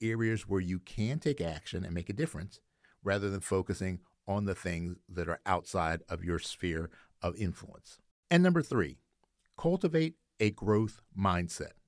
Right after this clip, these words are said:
Now, people with a growth mindset believe that their abilities and intelligence can be developed through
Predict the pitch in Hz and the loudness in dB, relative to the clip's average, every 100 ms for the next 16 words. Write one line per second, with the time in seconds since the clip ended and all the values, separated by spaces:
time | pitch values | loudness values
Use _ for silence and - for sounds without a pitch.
0 | _ _ _ _ _ _ - 104 - 202 | _ _ _ _ _ _ -10 -6 -2 2
1 | 190 127 104 127 120 110 107 104 104 101 | 4 2 2 2 2 2 2 4 0 0
2 | 95 101 92 - 101 92 98 107 107 101 | 0 0 -2 0 2 4 2 2 0 0
3 | 92 85 82 131 117 90 80 113 101 92 | -2 -4 -2 0 0 -2 -4 -2 0 0
4 | 95 98 107 92 - - 98 92 | 0 0 0 0 -4 -2 0 0